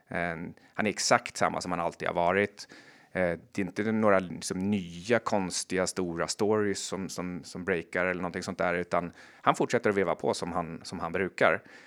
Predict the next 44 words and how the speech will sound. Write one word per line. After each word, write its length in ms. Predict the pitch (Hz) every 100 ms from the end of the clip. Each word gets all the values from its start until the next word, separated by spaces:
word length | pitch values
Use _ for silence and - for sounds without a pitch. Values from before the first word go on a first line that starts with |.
| - _
Ehm, 440 | 92 87 82 85 -
och, 440 | 95 - _ -
eh, 280 | 92 90 90 - - - - - - - _
eh, 200 | - 85 80
mina 240 | - 107 92
kollegor 920 | - 117 123 120 107 120 165 170 165 - -
på 440 | - 127 113 107 98 -
Antilop, 760 | - 101 - 113 175 170 170 - -
de 320 | 113 113 110
säger 280 | - 101 95
gärna 240 | 85 87
saker 280 | - 80 78
som, 260 | 82 82
ja, 100 | 82
men 120 | 92 87
så 100 | 65
här, 80 | 95
"Jag 100 | 131
är 40 |
ett 80 | -
fan 240 | 127 110
av, 240 | 101 78 -
av, 300 | 95 87 85
eh, 240 | 73 69
av 240 | 50 87 87
Musk", 340 | 73 - -
eller 200 | 87 85
liksom 240 | 82 -
så 80 | 85
här, 220 | 85 85 90
"Jag 80 | 87
har, 120 | 87
nu 200 | 101 107
har 120 | 104
jag 100 | 95 80 67 -
verkligen 380 | 87 - 113
svängt 300 | 85 82 71
till 120 | - 69
att 120 | -
liksom 200 | - 87
gilla 240 | 90 80
honom 300 | 82 80 76
på 80 | 82
allvar." 420 | 85 82 98 -